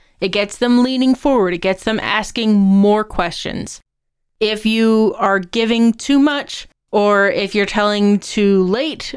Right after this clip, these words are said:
or if you're distracting from the moment, you're doing all of these things that deflates the suspension instead of inflating it, then the reader just sort of sighs, their shoulders drop, and they lean back, which is not what you want as an author.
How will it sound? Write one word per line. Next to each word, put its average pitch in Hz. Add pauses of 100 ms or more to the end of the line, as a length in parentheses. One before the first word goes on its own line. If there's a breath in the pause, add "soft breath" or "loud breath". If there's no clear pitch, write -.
or 196
if 190
you're 185
distracting 214
from 196
the 190
moment, 247
you're 202
doing 196
all 185
of 185
these 190
things 190
that 180
deflates 226
the 208
suspension 185
instead 185
of 180
inflating 190
it, - (440)
then 214
the 214
reader 247
just 208
sort 214
of 196
sighs, 202
their 196
shoulders 190
drop, 175
and 180
they 175
lean 175
back, - (320)
which 196
is 185
not 185
what 190
you 190
want 165
as 151
an 151
author. -